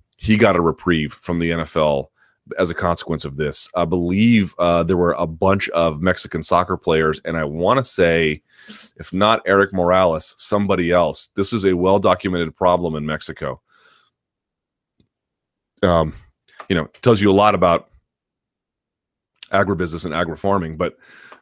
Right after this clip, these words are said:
um, but yes, they are injecting these animals with so much hormones and a variety of other substances,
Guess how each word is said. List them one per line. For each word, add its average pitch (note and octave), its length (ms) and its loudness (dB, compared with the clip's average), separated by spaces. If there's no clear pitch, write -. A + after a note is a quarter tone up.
um, D2+ 440 -6
but F#2 100 0
yes, G2+ 400 2
they F#2+ 160 2
are G2 140 6
injecting G2+ 580 0
these G2+ 180 0
animals G2 440 -2
with E2 160 -8
so A2 500 2
much A2 480 2
hormones F2 880 -2
and F2 100 -8
a E2+ 60 -10
variety F#2+ 340 2
of F#2+ 80 2
other G2 140 0
substances, D2+ 840 -10